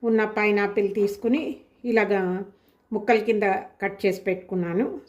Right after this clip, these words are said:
So, ఇది వన్ పైనాపిల్. ఇంకా ఒక వన్ అండ్ హాఫ్ కప్స్, ఆ, షుగర్. మ్మ్, so, ఇక్కడ వన్ అండ్ హాఫ్ కప్స్ షుగర్ తీసుకున్నాను. అలాగే వన్ కప్ నెయ్యి.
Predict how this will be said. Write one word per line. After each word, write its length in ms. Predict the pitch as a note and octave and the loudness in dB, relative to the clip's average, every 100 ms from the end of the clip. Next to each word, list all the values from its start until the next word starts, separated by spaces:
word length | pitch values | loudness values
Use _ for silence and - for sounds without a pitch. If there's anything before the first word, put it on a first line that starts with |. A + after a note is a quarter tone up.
| - | 0
So, 140 | A3+ | 2
ఇది 260 | G3 G3 G3 | 4 4 2
వన్ 280 | F#3+ F#3+ G3 G3 | 4 2 0 0
పైనాపిల్. 720 | F#3+ F#3 F#3+ F#3 F3+ A3 - - _ _ _ _ _ _ | 0 0 -2 -4 -2 -2 -4 -12 _ _ _ _ _ _
ఇంకా 600 | - B3 B3 A#3+ A3 A3 - A#3 B3+ | -2 0 2 2 2 0 -6 -16 -10
ఒక 200 | A3+ A#3+ | -4 0
వన్ 400 | A3+ A3 G#3+ A3+ | 2 2 2 4
అండ్ 160 | A#3+ A3+ | 2 2
హాఫ్ 300 | A3+ A3 - | -2 -4 -4
కప్స్, 500 | A3+ G#3 - B3+ A#3+ - - - | -8 -8 -2 2 2 0 -10 -4
ఆ, 240 | G3 F#3+ | 0 0
షుగర్. 600 | F#3+ - G#3+ G3 F#3 F#3+ - - - - _ _ - | -2 0 2 4 2 0 -2 -12 -18 -20 _ _ -8
మ్మ్, 460 | A#3 A3+ G#3+ G#3 G#3 G#3 | -4 0 2 2 0 0
so, 280 | A3 G#3+ G#3+ - - | 2 2 2 -4 -12
ఇక్కడ 240 | G#3+ G#3 G3+ | -10 -4 0
వన్ 200 | G3+ G3 | 2 2
అండ్ 160 | G3 | 0
హాఫ్ 320 | F#3 G3+ - G3+ | 0 -4 -4 -6
కప్స్ 340 | G3 - B3+ - - | -8 -8 -12 -12 -10
షుగర్ 380 | - F#3 G3 G3+ | -2 2 2 0
తీసుకున్నాను. 800 | F3 - - F3+ E3+ F#3+ C#4 - - _ _ _ _ - | -4 -4 -8 -6 -2 -2 -4 -8 -20 _ _ _ _ -6
అలాగే 580 | A#3 A#3+ A#3 D4 C#4+ - _ _ _ A3 | 2 2 2 0 -2 -6 _ _ _ -4
వన్ 300 | G#3 G#3 A3 | 0 2 0
కప్ 540 | - A3 - B3 - - - | 0 -4 -2 -2 -2 -6 -6
నెయ్యి. 360 | G3 F#3+ F3+ | 0 2 4